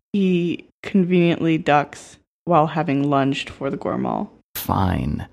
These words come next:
Speaker 2: Take it back. You need it, even the odds.
Speaker 1: He grabs the Gormal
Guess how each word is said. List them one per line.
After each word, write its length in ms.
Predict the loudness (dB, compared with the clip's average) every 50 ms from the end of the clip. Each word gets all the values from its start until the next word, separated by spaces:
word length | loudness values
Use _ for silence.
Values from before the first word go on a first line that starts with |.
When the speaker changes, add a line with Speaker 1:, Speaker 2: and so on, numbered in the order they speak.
| _ -8
Speaker 2:
Take 220 | -2 0 2 2
it 100 | 2 2
back. 540 | 2 2 2 2 0 -2 -4 -8 -12 -12 -12 -14 -18 _ _ _ _ _ _ 0
You 160 | 2 4 4
need 260 | 4 4 4 4 4
it, 260 | 4 2 0 -2 -6 -12 -10 -2
even 300 | 2 2 2 4 4 4
the 160 | 4 4 4 2
odds. 680 | 2 2 0 0 -2 -4 -6 -8 -10 -10 -10 -12 -12 -14 _ _ _ _ _ -6
Speaker 1:
He 100 | -4 -4
grabs 440 | -4 -2 -2 -2 -2 -2 -4 -6 -8
the 120 | -8 -10 -8
Gormal 680 | -6 -2 -2 -2 0 -2 -2 -2 -4 -4 -6 -8 -10